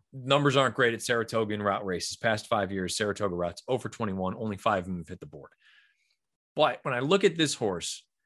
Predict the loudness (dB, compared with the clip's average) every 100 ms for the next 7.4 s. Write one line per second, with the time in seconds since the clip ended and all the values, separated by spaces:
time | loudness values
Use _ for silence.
0 | _ _ _ _ _ -6 0 0 2 4
1 | 6 6 2 -2 -2 -2 2 2 2 0
2 | 0 -2 -2 -2 2 4 4 2 -6 -10
3 | -10 _ _ _ _ _ _ _ _ _
4 | _ _ _ -4 0 2 2 0 -6 -14
5 | -18 -18 _ _ _ _ _ _ _ _
6 | -8 -4 0 0 2 0 0 0 -4 -4
7 | -8 -8 -10